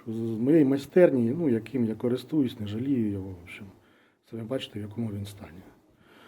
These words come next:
От, він підтуплений. Цей ніж підтуплений, він точився давно вже. От. Що я роблю мусатом?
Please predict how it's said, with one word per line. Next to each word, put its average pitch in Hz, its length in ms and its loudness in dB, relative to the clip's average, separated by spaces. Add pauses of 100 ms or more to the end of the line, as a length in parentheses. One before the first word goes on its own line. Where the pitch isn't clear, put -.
(200)
От, 95 260 -16
він 185 260 6 (160)
підтуплений. 120 680 -2 (880)
Цей 110 100 -12
ніж 170 420 -8
підтуплений, 123 520 -2
він 101 160 -4 (140)
точився 110 400 -8
давно 127 320 0
вже. 135 220 -4 (840)
От. 113 280 -10 (260)
Що - 200 0
я 180 100 8
роблю 156 220 4
мусатом? 113 540 -2